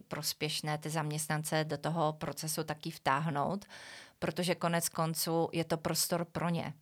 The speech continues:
Jo, takže tam je, je, je to hrozně důležitý prvek. My jsme potom každou z těch hypotéz, které jsme si vytvořili s touto skupinkou, jsme ověřovali, eh, pomocí celofiremních výzkumů,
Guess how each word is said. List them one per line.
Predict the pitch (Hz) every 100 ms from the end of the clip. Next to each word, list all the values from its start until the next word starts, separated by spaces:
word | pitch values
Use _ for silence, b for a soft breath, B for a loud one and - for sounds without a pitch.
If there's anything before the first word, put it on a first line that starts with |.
| _ _ _ _ _ _ _ _ -
Jo, | 135 156
takže | 156 160 160
tam | 160
je, | 160 160 -
je, | 165 160 -
je | 160
to | 160
hrozně | 165 160 165
důležitý | 156 151 156 156 175
prvek. | - 160 156 156 - B B B B
My | 170 160
jsme | - 180
potom | 175 175 180
každou | 175 175 175 180
z | -
těch | 180
hypotéz, | 165 - 147 - 196 233
které | - 170 170
jsme | 170
si | 170 156
vytvořili | 156 156 160 180 175
s | -
touto | 156 175
skupinkou, | - 156 156 175 190 190
jsme | 190 175 -
ověřovali, | 160 160 170 160 160 160 160 165 165 165 165
eh, | 156 151 151 151 151
pomocí | 170 165 160 165 160 160 160 - 156 156
celofiremních | - 170 - 160 160 165 165
výzkumů, | 151 - - 196 202 214 214